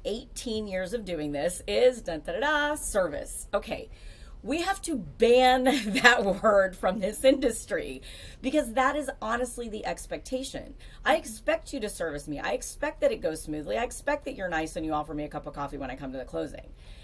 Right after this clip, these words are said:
Service is not what it's about anymore as consumers, period. We're looking for an experience.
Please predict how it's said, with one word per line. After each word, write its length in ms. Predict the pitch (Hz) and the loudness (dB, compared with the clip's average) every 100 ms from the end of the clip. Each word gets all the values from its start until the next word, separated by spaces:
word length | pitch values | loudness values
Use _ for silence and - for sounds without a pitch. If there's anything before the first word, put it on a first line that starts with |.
| - - - | -16 -18 -12
Service 640 | - - 285 320 392 - 285 | -8 0 2 2 -4 -6 -6
is 200 | 208 185 | -6 -6
not 380 | 175 180 214 | -4 -4 -4
what 140 | 196 185 | -6 -6
it's 160 | 185 | -4
about 340 | 160 139 147 165 | -4 -2 -2 -4
anymore 560 | 180 185 196 202 202 - | -6 -8 -4 -4 -4 -4
as 200 | 156 - | -6 -6
consumers, 800 | 165 156 - 190 180 165 151 - - | -10 -8 -8 -6 -6 -6 -6 -10 -16
period. 800 | - - 302 269 139 - - - - - - - | -16 -10 -6 -4 -6 -8 -14 -18 -18 -18 -18 -12
We're 180 | 160 120 | -2 -2
looking 360 | 113 175 185 160 | 0 -2 -2 -6
for 160 | 151 | -6
an 60 | 131 | -6
experience. 920 | - - - 202 135 - - - - | -8 -12 -10 -10 -10 -14 -12 -12 -12